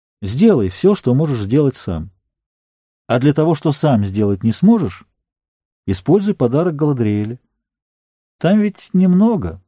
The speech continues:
каждая пылинка на счету». Сэм начал сажать саженцы.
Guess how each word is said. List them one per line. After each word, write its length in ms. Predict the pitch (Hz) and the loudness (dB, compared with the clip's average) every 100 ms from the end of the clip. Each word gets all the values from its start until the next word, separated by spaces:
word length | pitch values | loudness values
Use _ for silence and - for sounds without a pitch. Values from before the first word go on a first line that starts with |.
| _ _ _ _ - | _ _ _ _ -6
каждая 460 | 175 196 160 165 | -2 0 0 -2
пылинка 460 | 151 156 180 196 143 | 0 0 2 0 0
на 100 | 131 | -2
счету». 500 | - 127 - 190 180 _ _ _ _ _ _ _ _ _ _ _ _ _ _ | -2 -6 -2 -2 -2 _ _ _ _ _ _ _ _ _ _ _ _ _ _
Сэм 560 | - - 139 202 208 135 | -8 -2 2 2 2 2
начал 400 | 123 165 - 151 | 0 0 -2 -6
сажать 460 | - 113 95 135 | -4 -2 -2 -2
саженцы. 840 | - - 113 107 90 85 - - | -4 -4 -2 -2 -4 -6 -10 -16